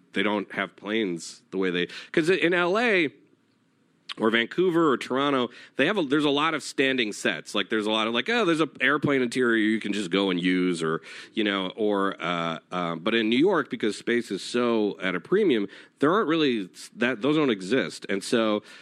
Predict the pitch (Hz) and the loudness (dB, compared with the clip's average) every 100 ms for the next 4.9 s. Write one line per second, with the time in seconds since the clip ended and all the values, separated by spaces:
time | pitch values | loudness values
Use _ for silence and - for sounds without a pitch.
0 | - - 135 170 156 143 127 123 107 123 | -18 -2 0 2 2 2 2 0 2 0
1 | 123 - 139 123 107 - 110 110 120 107 | 0 0 0 0 -4 -8 -6 -2 0 0
2 | 123 - 107 92 143 135 85 87 120 104 | -2 0 -2 -2 -2 -2 -2 -4 -4 -2
3 | 98 85 151 143 87 82 80 82 78 - | -2 -2 -2 -2 0 -2 -4 -4 -6 -6
4 | 80 85 85 90 78 90 90 76 65 | -6 -6 -6 -10 -6 -4 -4 -8 -14